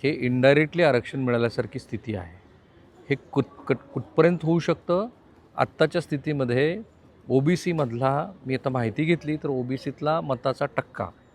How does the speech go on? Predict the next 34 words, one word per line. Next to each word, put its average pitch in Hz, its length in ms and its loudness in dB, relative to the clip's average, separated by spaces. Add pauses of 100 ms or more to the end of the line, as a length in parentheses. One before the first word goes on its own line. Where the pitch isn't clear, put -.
(160)
जो 113 220 -4 (460)
कट 127 140 2
ऑफ 147 160 4
होता 131 220 -6 (640)
तो 147 120 2
गेल्या 135 300 2
काही 131 260 0
वर्षामध्ये 135 540 -2
दहा 123 380 0
टक्क्यांनी 135 520 -2
वाढला 104 360 0
आहे. 92 100 -6 (520)
आता - 180 0
मराठा 139 360 6
समाजाचे 143 480 0
विद्यार्थी 131 540 2 (1040)
हे 131 180 4
या 139 120 6
प्रवर्गामध्ये 127 680 0
म्हणजे 113 160 -6
ओबीसी 120 320 -4
प्रवर्गात 123 460 -4 (160)
कुणबी 131 240 0
प्रमाणपत्र 131 500 -4
घेऊन 123 200 -4
आल्यानंतर 117 520 -2 (600)
आता 117 200 0
हा 160 200 4
मताचा 135 400 0
टक-, - 300 -8
हा 110 120 -2
गुणांचा 120 380 -2
टक्का 120 380 -6
हा 143 120 -2